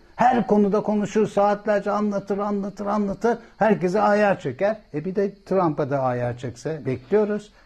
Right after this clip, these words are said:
Bakın, büyük hakaret ediyor. Diyor ki, "Bu, bu vatandaşları ben geldim kurtardım." diyor. Neyi kastediyor?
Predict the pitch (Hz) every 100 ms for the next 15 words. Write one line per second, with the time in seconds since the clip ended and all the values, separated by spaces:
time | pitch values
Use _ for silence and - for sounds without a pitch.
0 | _ - - 185 135 123 214 220 98 -
1 | 117 123 214 226 180 156 123 - - -
2 | 196 226 226 214 180 - - - 160 202
3 | 170 196 196 196 190 185 180 175 147 143
4 | 180 160 139 123 151 - 113 - 104 98
5 | 170 143 - - - - _ _ _ _
6 | 104 160 170 127 101 - 98 95 117